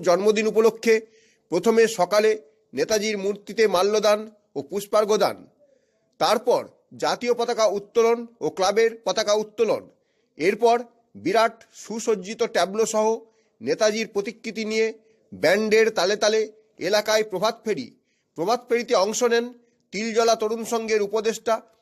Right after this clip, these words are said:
বিশিষ্ট সমাজসেবী ও মানবাধিকার সংগঠক মনতোষ বেরা। তিলজলা তরুণ সংঘের সম্পাদক সঞ্জয় দে ছাড়াও সংঘের মহিলা সদস্যরা এবং অবশ্যই তিলজলা এলাকার বাসিন্দারা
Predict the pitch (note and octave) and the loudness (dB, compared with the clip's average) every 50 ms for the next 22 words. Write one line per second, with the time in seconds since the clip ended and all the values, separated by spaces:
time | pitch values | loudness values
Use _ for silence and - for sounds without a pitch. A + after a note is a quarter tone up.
0 | _ _ _ _ - G2 D#3 F#3 A#3+ G#3+ - - A3 A3 - G3 G3 G#3+ A3 G3+ | _ _ _ _ -10 -8 -6 -6 -6 -6 -2 -2 0 0 0 0 2 0 0 0
1 | - A3+ G#3+ G#3+ G#3+ G#3+ G#3 F3+ F3+ F#3+ G#3 G#3+ G#3+ A3 G3+ G#3+ A3 G#3 G#3 G3+ | 0 -2 0 4 4 4 6 6 4 6 6 6 6 4 2 4 2 2 2 2
2 | G#3+ G#3+ G#3+ G#3+ A3 G#3+ A#3+ A3+ A3+ - _ _ _ _ _ _ _ - A2+ D3 | -2 -2 0 -2 -2 0 0 -4 -4 -6 _ _ _ _ _ _ _ -6 -4 -4
3 | F3+ G#3 G3+ A3 G#3+ E3+ E3+ D#3 G3 G3+ G#3 G#3 G#3+ G#3+ - _ _ _ _ _ | -2 -2 0 0 0 0 0 0 4 4 4 4 4 0 -6 _ _ _ _ _
4 | _ _ _ - F#3 A3 A#3 A3+ A#3 A#3 A3+ A3 A3 A3 A3 A#3 A#3+ A#3+ - A#3+ | _ _ _ -8 -6 -6 -4 0 2 4 4 2 2 0 -2 -2 -2 -4 -4 -6
5 | A#3 A3+ G#3+ G#3+ G3 - G3+ F#3+ G3 F3+ G#3+ G#3 G#3+ G#3+ G#3+ - - F#3+ F#3 G3+ | -6 -4 -4 -4 -4 -2 -4 -4 0 0 0 2 0 -2 -4 -4 -4 -2 -2 -2
6 | G3+ F#3+ A3 A3 G#3+ F#3 G#3+ G#3+ G#3+ G#3+ G#3 G#3 G#3 G#3+ A3 G#3+ - _ _ _ | -2 -2 0 0 0 0 0 -2 0 2 2 4 4 2 0 -4 -10 _ _ _
7 | _ _ _ - - - E3+ G3+ A3 G#3 A3 A3 G#3 F#3 F#3+ G3+ G#3+ A3 G#3+ G#3 | _ _ _ -16 -6 -4 -4 -2 -2 0 0 0 0 0 -2 -2 0 0 0 -2
8 | - G3 F#3 A3+ A3 - - A#3 G#3+ G#3+ A3 A3 _ _ _ _ _ _ - - | -2 -6 -6 -6 -6 -2 0 0 0 0 0 -2 _ _ _ _ _ _ -10 -6
9 | F#3+ G#3+ A3 G#3 F#3 F3+ F#3 A#3 A3+ - - A3+ A3 G3+ G#3+ G3+ G#3 G#3+ G#3 G#3+ | -4 -2 0 0 0 0 0 -2 -4 -4 -8 -10 -10 -10 -10 -10 -10 -6 -2 0
10 | G#3+ G#3 G#3 G#3 G#3+ G#3 G#3 G3+ G3+ F#3+ E3 E3 F3 - B3 A3 G#3+ A3 G#3+ G#3+ | 2 4 4 4 4 4 2 2 0 0 0 -4 -4 -6 -8 -4 0 2 2 2
11 | G#3 | 2